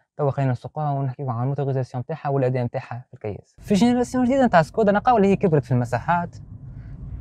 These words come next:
كبرت في المال، وحتى في السوق غلات. لكن كي نجيو نحكيو موتوريزاسيون، نقارنوها بالبولو وبالليبيزا، نلقاو اللي على الارقام هي اقل وحده. موتوريزاسيون تاعها ام بي اي اتموسفيريك، تنافس طبيعي، يطلع ثمانين حصان في ستة آلاف وسبعمية تور بير مينوت،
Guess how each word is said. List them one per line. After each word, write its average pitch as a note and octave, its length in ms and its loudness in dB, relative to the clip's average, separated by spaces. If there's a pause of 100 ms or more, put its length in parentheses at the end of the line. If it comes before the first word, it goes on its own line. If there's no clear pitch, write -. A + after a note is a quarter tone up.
(140)
كبرت C#3+ 300 4
في - 60 0
المال، D#3+ 520 4 (400)
وحتى A#3 240 4
في C#3 60 0
السوق D3+ 240 -2
غلات. A#2 300 -2 (360)
لكن F#3 340 4
كي D#3+ 140 0
نجيو E3+ 140 6
نحكيو E3+ 220 2
موتوريزاسيون، C#3 580 0
نقارنوها C3 440 2
بالبولو C3+ 360 2
وبالليبيزا، A#2+ 480 2
نلقاو D#3 380 2
اللي C#3 120 4
على E3 240 2
الارقام E3+ 540 0
هي D#3 360 2 (220)
اقل B2+ 240 2
وحده. A2+ 340 0 (240)
موتوريزاسيون C3 560 0
تاعها - 340 -8
ام E3 100 2
بي - 120 -4
اي C3 220 -4
اتموسفيريك، D#3+ 580 -2
تنافس D#3 320 -2
طبيعي، F3 420 0 (220)
يطلع F#3 340 4
ثمانين G3+ 380 0
حصان D3 440 -2
في - 160 -4
ستة E3+ 260 0
آلاف D3 160 2
وسبعمية C3 380 -2
تور D#3+ 180 -2
بير C3+ 200 0
مينوت، D3 360 -2